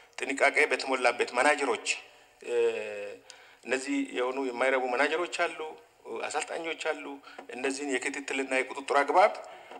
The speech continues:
ፌዴሬሽኑ የሚሄድበት፣ እ፣ ሁኔታ ቢመቻች ነው።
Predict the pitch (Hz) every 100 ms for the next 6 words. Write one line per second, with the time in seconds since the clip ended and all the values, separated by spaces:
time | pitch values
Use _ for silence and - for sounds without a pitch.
0 | - 123 131 135 139 135 131 127 117 -
1 | 120 127 131 120 - 139 135 - - 123
2 | 120 113 127 123 131 120 123 127 120 135
3 | - 104